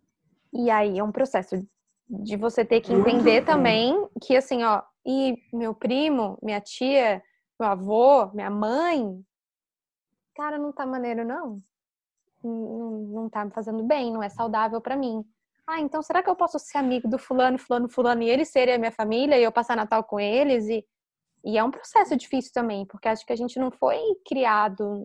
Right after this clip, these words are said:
Speaker 1: na sociedade pra questionar a família.
Speaker 2: Nem um pouco. Eu acho que a gente foi muito, por, por mais pesado que seja a palavra, eu acho que ela, ela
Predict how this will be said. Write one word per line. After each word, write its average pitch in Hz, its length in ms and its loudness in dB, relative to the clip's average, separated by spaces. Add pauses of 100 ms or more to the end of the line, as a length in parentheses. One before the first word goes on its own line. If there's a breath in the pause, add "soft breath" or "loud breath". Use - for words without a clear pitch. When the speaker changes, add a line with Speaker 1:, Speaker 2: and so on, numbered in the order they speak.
(160)
Speaker 1:
na 208 160 -6
sociedade 220 840 -2
pra 240 180 -2
questionar 247 520 -4
a 233 40 -2
família. 202 540 -6 (840)
Speaker 2:
Nem 196 160 2
um 240 160 0
pouco. 170 220 -8 (580)
Eu 170 100 -6
acho 170 260 0
que 196 80 0
a 185 60 2
gente 196 280 2
foi 190 300 0
muito, 214 800 0 (1500)
por, 214 80 -10
por - 720 -14
mais 226 240 2
pesado 180 580 0
que 170 80 -16
seja 180 300 -12
a 165 60 -14
palavra, 180 360 -10
eu 175 80 -4
acho 175 280 -6
que - 60 -20
ela, 180 500 -4 (360)
ela 170 540 -2